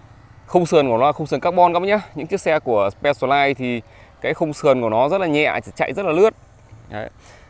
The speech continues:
Và trang bị ở trên xe thì, ờ, đang sử dụng bộ group Shimano hai đĩa mười lít. Và cặp bánh của chiếc xe này thì đang, ờ, sử dụng là cặp bánh của Kampa,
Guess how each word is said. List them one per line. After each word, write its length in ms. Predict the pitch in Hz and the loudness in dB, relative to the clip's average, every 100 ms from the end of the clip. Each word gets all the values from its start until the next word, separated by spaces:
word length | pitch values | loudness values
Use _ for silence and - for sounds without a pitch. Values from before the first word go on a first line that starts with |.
| - | -18
Và 400 | 113 135 135 135 | 2 2 4 2
trang 180 | 131 170 | 2 -2
bị 140 | 175 | 0
ở 100 | 117 | 0
trên 160 | 113 156 | 0 -2
xe 220 | 170 151 | 0 0
thì, 240 | 147 139 135 | 0 -2 0
ờ, 240 | 123 123 | 0 2
đang 180 | 143 151 | 0 -2
sử 140 | 120 | -4
dụng 160 | 123 127 | -6 -4
bộ 140 | 123 | -2
group 320 | 131 160 190 | 0 0 -2
Shimano 460 | - 160 156 156 156 | -4 0 2 4 2
hai 240 | 175 156 | 2 0
đĩa 160 | 156 160 | 0 0
mười 220 | 180 139 | 2 2
lít. 160 | 175 226 _ _ - - - - _ - | 2 0 _ _ -20 -20 -20 -20 _ -6
Và 480 | 113 131 123 123 123 | 0 2 4 2 2
cặp 180 | - 127 | 0 2
bánh 280 | 135 175 196 | 2 0 -2
của 200 | 123 110 | -2 -2
chiếc 120 | 160 | -2
xe 140 | 165 | -2
này 180 | 143 131 | 0 0
thì 100 | 131 | 2
đang, 240 | 139 139 | 2 2
ờ, 120 | 139 139 | -2 -4
sử 160 | 113 | -4
dụng 180 | 113 104 | -6 -4
là 120 | 117 | -4
cặp 160 | 110 113 | -2 -2
bánh 220 | 117 147 | -2 -4
của 260 | 127 95 95 | -4 -4 0
Kampa, 440 | 139 131 147 143 | -2 0 2 2